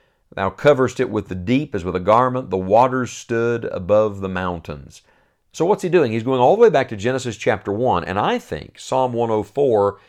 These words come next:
in some ways, is a creation psalm. He covers, uh, the, uh, creation week beautifully.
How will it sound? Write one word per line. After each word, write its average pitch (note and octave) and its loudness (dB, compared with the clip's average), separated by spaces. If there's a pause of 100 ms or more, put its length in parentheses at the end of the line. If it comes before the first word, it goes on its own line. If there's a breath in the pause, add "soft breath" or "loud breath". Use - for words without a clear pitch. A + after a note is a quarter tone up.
(260 soft breath)
in A2+ -4
some D3 -2
ways, G#2 2
is G#2 -4
a G#2+ 2
creation A#2 -2
psalm. F2+ -8
He A2 -6
covers, A2 -2 (500 soft breath)
uh, G#2 0
the, G2+ 0 (280)
uh, - -12
creation B2 2
week B2 -2
beautifully. A2 -4